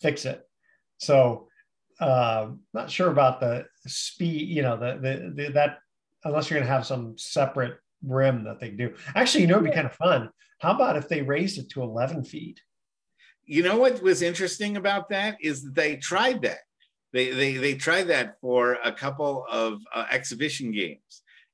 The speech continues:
Speaker 2: And the interesting point was that even at eleven feet, or I think they made it twelve feet, even at twelve feet, there was still dunking. People were still finding ways to dunk. But what it did was it made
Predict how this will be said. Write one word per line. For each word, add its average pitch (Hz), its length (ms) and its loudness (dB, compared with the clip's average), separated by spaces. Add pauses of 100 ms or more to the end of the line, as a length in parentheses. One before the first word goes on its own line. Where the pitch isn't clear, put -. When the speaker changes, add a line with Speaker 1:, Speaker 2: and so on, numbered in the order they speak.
(100)
Speaker 2:
And 127 260 -2
the 131 120 -4
interesting 175 520 -4
point 170 340 -4
was 101 380 -2 (400)
that 131 220 0
even 190 380 -4
at 151 180 -4 (120)
eleven 135 500 0
feet, 135 440 -4
or 110 120 -2
I 120 60 -2
think 180 180 -12
they 160 100 -2
made 139 240 -2
it 107 180 -6
twelve 139 480 -2
feet, 85 260 -8 (420)
even 165 220 -4
at 143 140 -4
twelve 156 400 -2
feet, 131 320 -4
there 127 140 0
was 123 200 -2
still 160 540 2
dunking. 127 480 -2 (140)
People 120 220 -6
were 110 120 -2
still 131 400 -4
finding 123 360 -4
ways 113 280 -4
to 107 100 -10
dunk. 113 340 -2 (340)
But 120 80 -2
what 123 280 0
it 117 280 -6
did 160 240 2
was 117 260 0
it 113 120 -10
made 120 260 -2